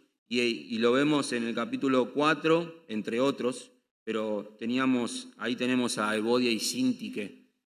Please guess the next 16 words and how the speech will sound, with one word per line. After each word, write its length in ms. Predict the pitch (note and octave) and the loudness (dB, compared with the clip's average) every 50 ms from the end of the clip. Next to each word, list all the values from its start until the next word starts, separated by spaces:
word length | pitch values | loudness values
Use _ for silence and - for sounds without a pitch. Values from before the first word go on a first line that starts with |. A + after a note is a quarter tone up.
| _ _ _ | _ _ _
que 200 | A#2 G#2+ A2 A2+ | -4 -2 -2 -2
ellas 400 | A#2 - - A#2 A2 G#2 - - | -2 -2 -2 -2 -2 -4 -6 -8
no 120 | G2 G#2 A2 | -8 -8 -8
estaban 800 | G#2+ - - A#2+ A#2 A#2 A2+ A2+ A2 G#2+ G#2 G2+ - - - - _ _ | -8 -8 -6 -2 -2 0 0 0 -2 -2 -4 -8 -10 -12 -16 -20 _ _
unidas 540 | - A2+ A2+ C#3 D3+ C#3+ B2 G#2+ G#2 - - | -6 0 4 6 6 6 6 4 0 -2 -2
en 80 | G#2+ G#2+ | -2 -2
el 120 | G#2+ G#2 | -2 -2
Señor, 640 | - - G#2+ A2 A#2+ B2 B2+ C3 B2+ C3+ - - - - _ _ _ _ _ _ _ _ _ _ | -4 -2 0 0 2 4 4 4 2 0 -4 -12 -18 -20 _ _ _ _ _ _ _ _ _ _
cosa 280 | A#2 A#2+ A#2+ - A#2+ A2 | -4 -2 0 0 0 0
que 140 | G2+ A2 G#2+ | 0 -2 0
sí 240 | - C3 C3+ C3+ | 2 4 4 4
lo, 260 | C3 B2+ A2+ A2+ A2+ G#2+ | 4 4 2 2 0 -2
lo 200 | - - A#2 G#2+ | -4 -8 -8 -8
estaban 360 | - - B2 A#2+ B2 B2 B2+ | -6 -2 0 0 2 2 4
antes, 460 | C#3 C#3+ D3 A#2+ C3+ B2+ - - - | 4 2 2 2 2 2 2 0 -2
y 280 | A2 G#2 G2 F#2+ G2 | -2 -2 -4 -4 -8